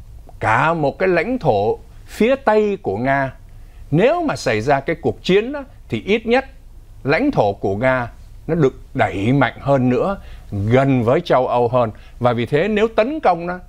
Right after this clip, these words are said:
nó dễ dàng tấn công vào Ukraine và tấn công vào Ba Lan.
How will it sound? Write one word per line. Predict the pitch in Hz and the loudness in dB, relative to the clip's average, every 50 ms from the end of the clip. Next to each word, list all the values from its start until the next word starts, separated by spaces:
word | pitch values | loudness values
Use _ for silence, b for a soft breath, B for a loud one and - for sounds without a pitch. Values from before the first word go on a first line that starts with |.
| - - | -10 -4
nó | 175 180 190 | -2 -2 0
dễ | 160 147 160 160 - 214 220 | 2 2 2 2 2 0 -2
dàng | 175 160 117 107 101 110 | 0 0 -2 -2 -4 -2
tấn | - 165 190 233 269 285 | -2 0 0 0 -2 -4
công | 247 175 156 151 143 | -2 -2 -2 0 0
vào | 123 104 95 90 110 143 151 | 0 0 0 2 2 2 2
Ukraine | 147 - - 143 135 127 127 117 | 2 2 0 0 2 2 2 0
và | 104 85 | 0 -2
tấn | - - - 175 226 269 285 - | -2 0 0 0 0 0 0 0
công | 175 147 139 120 | 0 -2 -2 -2
vào | 120 101 90 | -2 -2 -2
Ba | 87 98 101 | -2 -2 -2
Lan. | 104 104 101 95 | -2 -2 -4 -4